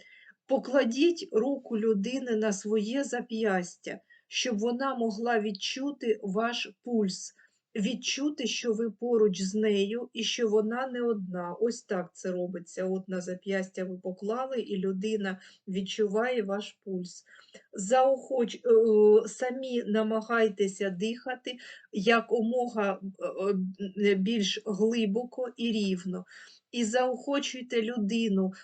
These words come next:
дихати в одному ритмі з вами. Якщо людина говорить, то слухайте її, проявляйте зацікавленість, розуміння, співчуття.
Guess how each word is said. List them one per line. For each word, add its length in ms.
дихати 600
в 80
одному 580
ритмі 400
з 120
вами. 440
Якщо 520
людина 480
говорить, 720
то 160
слухайте 720
її, 560
проявляйте 760
зацікавленість, 1200
розуміння, 960
співчуття. 960